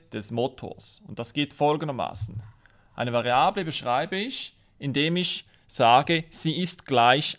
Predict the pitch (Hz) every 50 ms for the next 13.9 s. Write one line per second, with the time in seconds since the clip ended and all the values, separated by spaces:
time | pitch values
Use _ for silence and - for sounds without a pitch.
0 | _ - 117 113 117 123 127 120 - _ 117 110 127 147 120 - - _ _ -
1 | - - - _ _ _ _ _ _ _ _ - - - - - - - - -
2 | - - - - - - _ _ _ _ - - - - - _ _ _ _ _
3 | _ _ _ - - - - - - - - - 113 117 120 113 107 139 143 -
4 | 151 139 151 143 143 147 151 156 156 - _ _ _ - - 113 110 113 - -
5 | 123 110 113 107 104 107 127 160 196 226 220 - 185 170 175 180 175 - 175 175
6 | 185 220 269 - _ _ _ _ _ _ _ _ 127 131 127 - 147 147 151 175
7 | 202 214 - - _ _ _ _ - 156 147 143 - - - - 180 208 220 240
8 | 240 226 - 165 143 - 156 170 180 190 196 - - 170 170 190 202 - - 127
9 | - 127 110 - _ _ _ _ - 123 127 143 165 180 - - 165 139 127 120
10 | 123 139 160 196 226 240 233 - - - - _ _ _ - - - - 175 185
11 | 190 208 233 240 247 233 233 _ - - - - - _ _ _ _ _ _ _
12 | _ _ _ - _ - - - - 110 113 - - 151 151 170 185 196 - -
13 | - - - 135 131 135 139 143 151 160 165 160 - - - - -